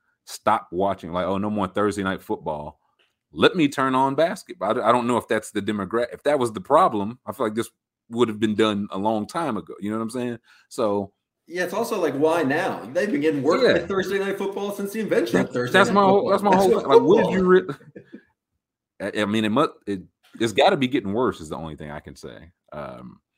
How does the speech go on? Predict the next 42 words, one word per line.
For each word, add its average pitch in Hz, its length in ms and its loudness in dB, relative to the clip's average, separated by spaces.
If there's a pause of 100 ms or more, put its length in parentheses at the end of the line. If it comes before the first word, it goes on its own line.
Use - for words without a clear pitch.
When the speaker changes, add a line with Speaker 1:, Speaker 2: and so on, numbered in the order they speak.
(1160)
Speaker 1:
which - 420 -14 (240)
is 73 100 -14
just 80 160 -12
one 82 140 -6
of 80 80 -8
those, 78 300 -6
the 73 100 -10
N 92 120 -2
F 90 120 -2
L 90 200 2
is 71 100 -6
king. 85 300 -4
It 85 100 -2
is 85 140 -2
what 80 180 -4
it 76 80 -4
is. 85 200 -2
So 80 100 0
I 80 80 4
get 82 300 0
the 87 80 0
decision, 76 600 -2 (140)
but 76 360 -6 (960)
it 127 80 4
just 185 200 0
feels 190 180 6
like 156 140 4
a 135 60 4
very, 139 440 2 (520)
a 107 40 -2
thing 135 380 0
that 90 120 -4
you 127 60 -4
could 127 160 0
have 95 100 0
established, 95 760 -4 (600)
I 160 120 0
don't 156 180 -2
know, - 140 -10
this 143 440 4
whole 180 500 4
summer, 185 600 2